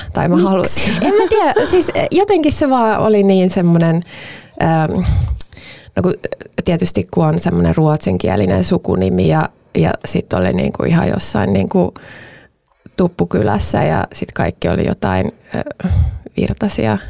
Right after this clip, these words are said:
Speaker 1: No ei kukaan ei ollut Virtanen, mut siis jotain semmosia niinku suom-, suomalaisia
Speaker 2: Mm.
Speaker 1: nimiä ja, ja, ja sitten sit mä aina, mä oon ve-, ehkä vieläkin vähän silleen, että et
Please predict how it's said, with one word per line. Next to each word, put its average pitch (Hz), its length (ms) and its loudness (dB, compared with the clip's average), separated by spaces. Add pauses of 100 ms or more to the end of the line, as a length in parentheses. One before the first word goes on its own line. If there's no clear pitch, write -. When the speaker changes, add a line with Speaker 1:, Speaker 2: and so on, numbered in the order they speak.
(140)
Speaker 1:
No - 100 -2
ei 208 140 2
kukaan 233 300 0
ei 175 80 4
ollut 160 160 4
Virtanen, 170 540 0
mut 180 180 0
siis 214 220 2
jotain 226 300 0
semmosia 165 540 2 (720)
niinku 151 520 4
suom-, 170 400 0
suomalaisia 175 580 2
Speaker 2:
Mm. 190 60 4
Speaker 1:
nimiä 147 440 4
ja, 160 40 0 (680)
ja, 160 240 2 (120)
ja 160 140 2
sitten - 420 -2 (240)
sit 170 200 0
mä 165 160 4
aina, 160 300 2 (480)
mä 214 100 2
oon 226 100 0
ve-, 254 140 0
ehkä 233 260 0
vieläkin 175 460 2
vähän 165 260 2
silleen, 165 520 0
että - 280 -2 (560)
et - 220 -2